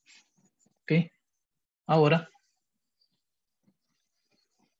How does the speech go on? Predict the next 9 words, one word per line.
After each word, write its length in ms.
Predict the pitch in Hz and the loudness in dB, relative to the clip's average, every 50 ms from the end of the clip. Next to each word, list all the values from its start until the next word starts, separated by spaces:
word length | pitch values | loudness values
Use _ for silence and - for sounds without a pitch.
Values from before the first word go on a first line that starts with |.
| _ _ _ _ _ _ _ _ _ _ _ _ _ _ _ - _ _ _ | _ _ _ _ _ _ _ _ _ _ _ _ _ _ _ -20 _ _ _
para 340 | - - 123 117 113 113 120 | -4 -2 -2 -2 -2 -2 -2
A 100 | 131 135 | -2 -2
que 100 | - 156 | -4 -6
pertenece 600 | 139 - 147 139 - 143 139 143 143 135 - 123 | -4 -4 -6 -6 -4 -4 -4 -4 -4 -4 -4 -4
a 40 | 120 | -4
R 340 | 123 123 120 - 139 139 131 | -4 -4 -2 -2 -4 -4 -4
N, 280 | 117 123 139 147 - _ _ _ _ _ _ _ _ _ _ _ _ _ _ _ _ _ _ _ _ _ _ _ _ _ _ _ _ _ _ _ _ _ _ _ _ _ _ _ _ _ _ _ _ _ _ _ _ _ _ _ _ _ _ _ _ _ _ _ _ _ _ _ 185 185 _ _ _ _ _ _ _ _ _ _ _ _ _ _ _ _ _ _ | -4 -6 -8 -10 -10 _ _ _ _ _ _ _ _ _ _ _ _ _ _ _ _ _ _ _ _ _ _ _ _ _ _ _ _ _ _ _ _ _ _ _ _ _ _ _ _ _ _ _ _ _ _ _ _ _ _ _ _ _ _ _ _ _ _ _ _ _ _ _ _ _ _ _ _ _ _ _ _ _ _ _ _ _ _ _ _ _ _ _
tenemos 400 | - 131 120 117 117 120 123 - | -12 -12 -10 -10 -10 -12 -12 -8
que 340 | - - 151 151 147 - - | -4 -2 -2 -2 -2 -6 -12